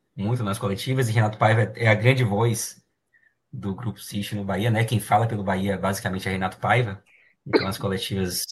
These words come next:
dele precisam ser muito levadas em consideração. Ele fala que esse é o ano zero do projeto do Grupo City no Bahia. Não é nem o ano um,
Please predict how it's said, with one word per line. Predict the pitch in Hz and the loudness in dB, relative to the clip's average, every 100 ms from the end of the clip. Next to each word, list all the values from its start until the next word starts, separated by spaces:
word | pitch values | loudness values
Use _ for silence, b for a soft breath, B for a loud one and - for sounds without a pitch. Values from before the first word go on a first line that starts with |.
| - - _ | -14 -20 _
dele | - 92 95 | -2 0 4
precisam | 113 113 113 117 | 4 6 6 6
ser | - 98 - _ _ _ _ _ _ _ - | 6 2 0 _ _ _ _ _ _ _ -4
muito | 95 98 | -2 2
levadas | 92 87 92 92 | 2 6 4 4
em | |
consideração. | 92 - 95 90 95 107 123 120 - _ _ _ - | -2 -2 0 0 0 4 6 6 0 _ _ _ -2
Ele | 98 | 0
fala | 101 113 | 6 6
que | 120 139 | 6 6
esse | 151 | 6
é | 147 | 6
o | 139 | 6
ano | 135 | 6
zero | 113 101 95 85 - _ _ _ _ _ _ - | 6 6 4 0 -10 _ _ _ _ _ _ -18
do | 90 92 | -10 -8
projeto | 90 98 92 98 - | -4 -4 0 -2 -2
do | 110 | -6
Grupo | 95 - | -8 -8
City | - 95 104 | -10 -6 -4
no | |
Bahia. | 92 85 | -4 -2
Não | 92 | 0
é | 107 | 6
nem | 131 | 8
o | 135 | 10
ano | 127 120 | 10 8
um, | 92 80 | 6 0